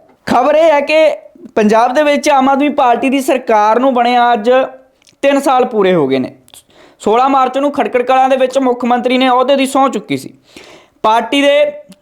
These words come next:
ਮੁਖੀ ਅਰਵਿੰਦ ਕੇਜਰੀਵਾਲ ਦੀ ਪਤਨੀ ਸੁਨੀਤਾ ਕੇਜਰੀਵਾਲ, ਖੁਦ ਕੇਜਰੀਵਾਲ ਆਪ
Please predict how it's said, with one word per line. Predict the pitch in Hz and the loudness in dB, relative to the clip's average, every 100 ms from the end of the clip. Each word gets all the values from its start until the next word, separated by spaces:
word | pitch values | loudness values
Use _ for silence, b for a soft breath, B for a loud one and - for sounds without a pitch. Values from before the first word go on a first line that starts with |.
| 190 | -4
ਮੁਖੀ | 190 214 285 302 - _ _ - | -4 0 -2 -2 -8 _ _ -2
ਅਰਵਿੰਦ | 208 262 269 | 0 0 -2
ਕੇਜਰੀਵਾਲ | 254 220 247 254 254 254 | -2 0 0 2 0 0
ਦੀ | 262 | -2
ਪਤਨੀ | 247 240 240 | -2 -2 -2
ਸੁਨੀਤਾ | 240 214 214 233 | -2 -2 0 -2
ਕੇਜਰੀਵਾਲ, | 233 240 226 254 262 262 - - _ _ _ _ _ _ _ _ _ - - | 0 -2 0 0 2 0 -4 -16 _ _ _ _ _ _ _ _ _ -20 -4
ਖੁਦ | 214 240 | -2 -2
ਕੇਜਰੀਵਾਲ | 240 226 233 240 240 240 | 0 0 0 0 2 2
ਆਪ | 214 233 233 | 2 0 -2